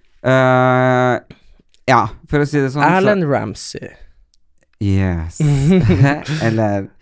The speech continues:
Speaker 1: nei, vet du hva, det kommer til å bli så kult. Det kommer til å bli så jævlig bra serie.
Speaker 2: Ja.
Speaker 1: Eh, og det er jo i, eh, kan ikke si helt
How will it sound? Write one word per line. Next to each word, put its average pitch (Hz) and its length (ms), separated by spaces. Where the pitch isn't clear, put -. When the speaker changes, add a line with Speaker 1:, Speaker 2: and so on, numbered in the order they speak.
Speaker 1:
nei, 165 160
vet 180 140
du 170 40
hva, 180 80
det - 140
kommer 190 160
til 175 80
å - 20
bli 175 80
så 185 140
kult. 165 420
Det 117 100
kommer 131 220
til 127 100
å 117 60
bli 131 240
så 120 160
jævlig 104 420
bra 98 220
serie. 98 480
Speaker 2:
Ja. 113 160
Speaker 1:
Eh, 110 220
og 131 180
det 131 80
er 131 160
jo 117 80
i, 104 320
eh, 98 1000
kan 135 120
ikke 131 140
si 160 180
helt 156 400